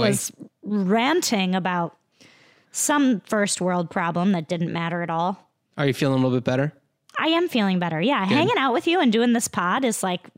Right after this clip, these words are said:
Speaker 1: grounding.
Speaker 2: I know. I had a feeling. It's better that we're doing this one than Louisa to Beaver. Although Louisa to Beaver, that one is just a, a gee golly a second.
Speaker 1: Mm-hmm.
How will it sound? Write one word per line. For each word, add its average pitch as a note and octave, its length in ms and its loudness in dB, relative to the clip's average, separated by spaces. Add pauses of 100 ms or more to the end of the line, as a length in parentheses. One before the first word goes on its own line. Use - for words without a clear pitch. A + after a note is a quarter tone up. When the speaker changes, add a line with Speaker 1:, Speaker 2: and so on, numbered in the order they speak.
Speaker 1:
grounding. F3 800 2 (840)
Speaker 2:
I C#3+ 100 -2
know. A3+ 260 2
I C3 100 0
had D#3+ 140 0
a F3 40 0
feeling. D#3 320 -2 (280)
It's D3+ 160 -2
better F#3+ 260 2
that A3 100 2
we're F#3+ 100 4
doing D3+ 300 2
this D#3+ 260 0
one B2+ 440 0
than B2+ 440 0
Louisa C3+ 440 2
to C3+ 120 -2
Beaver. C3 280 0
Although D3+ 260 2
Louisa C#3+ 320 2
to B2+ 100 -2
Beaver, B2 480 -2 (400)
that C3+ 180 -2
one C3+ 140 0
is C3 80 0
just B2+ 180 -2
a, A#2+ 320 -4
a C3+ 120 -2
gee B2+ 260 0
golly C3 400 0
a A#2+ 80 -2
second. B2+ 560 -2 (480)
Speaker 1:
Mm-hmm. A3 760 2